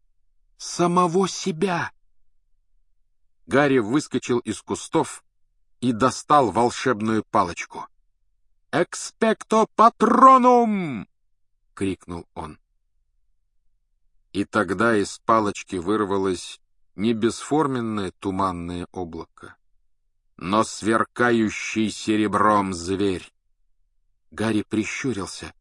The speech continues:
стараясь разглядеть, что это. Животное напоминало лошадь.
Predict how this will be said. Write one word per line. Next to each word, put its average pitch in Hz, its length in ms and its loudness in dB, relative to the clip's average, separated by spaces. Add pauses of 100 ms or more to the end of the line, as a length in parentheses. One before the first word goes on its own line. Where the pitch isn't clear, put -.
(140)
стараясь 120 560 2
разглядеть, 123 640 0
что 143 320 -4
это. - 260 -10 (680)
Животное 110 680 -2
напоминало 107 640 0
лошадь. - 640 -4